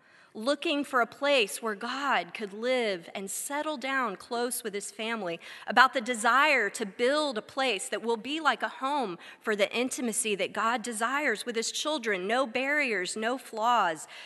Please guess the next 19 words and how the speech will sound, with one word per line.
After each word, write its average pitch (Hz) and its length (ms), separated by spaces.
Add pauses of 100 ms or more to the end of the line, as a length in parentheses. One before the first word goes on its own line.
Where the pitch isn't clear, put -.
(120)
just - 340
like 269 280
that 247 240
cozy 247 600
Eden 208 440
that 175 140
he 208 120
started 202 560
with. 160 280 (1000)
At 233 160
first, 381 300
God's 240 240
people 277 360
were 240 140
on 233 200
the 214 60
road 247 360
a 180 40
lot, 170 380